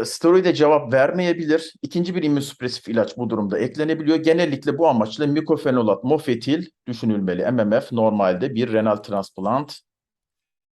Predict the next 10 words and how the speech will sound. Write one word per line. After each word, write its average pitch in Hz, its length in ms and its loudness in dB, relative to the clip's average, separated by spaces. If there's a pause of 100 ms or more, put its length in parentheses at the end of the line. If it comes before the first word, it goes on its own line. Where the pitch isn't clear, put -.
(140)
ilacı, 110 600 -2 (460)
e, 117 60 -2 (840)
hücre 147 280 -2
proliferasyonunu 107 840 -2
engelleyen 110 720 0
bir 139 200 -4
ilaç. 135 280 0
Azatioprine 123 800 -2
be-, 123 240 0
benzer 120 760 -2